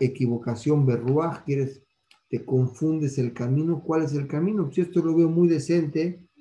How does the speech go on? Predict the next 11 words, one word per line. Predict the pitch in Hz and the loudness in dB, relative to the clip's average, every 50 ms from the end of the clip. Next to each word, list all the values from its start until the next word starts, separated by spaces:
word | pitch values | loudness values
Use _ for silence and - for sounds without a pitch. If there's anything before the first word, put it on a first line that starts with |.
| - _ _ _ _ _ _ _ _ _ | -20 _ _ _ _ _ _ _ _ _
hace | - 160 175 - - 175 170 | -4 -4 -4 -2 0 2 2
lo | 165 151 139 | 2 2 0
que | 135 143 135 135 | -2 -4 -6 -6
quiere | - 165 175 175 180 | -2 0 2 2 2
y | 175 170 | 0 0
cuando | - 160 151 151 151 147 139 | 0 0 0 0 0 -2 -2
quiere, | - 180 196 196 185 | -2 -2 -2 -2 -2
pero | - 165 160 180 | -2 -2 -2 -2
es | 180 175 | -2 0
muy | 180 196 196 | 0 0 0
decente. | 185 185 170 - 202 220 214 208 - - 196 196 | 0 -2 -2 -2 -4 -4 -4 -6 -8 -12 -12 -12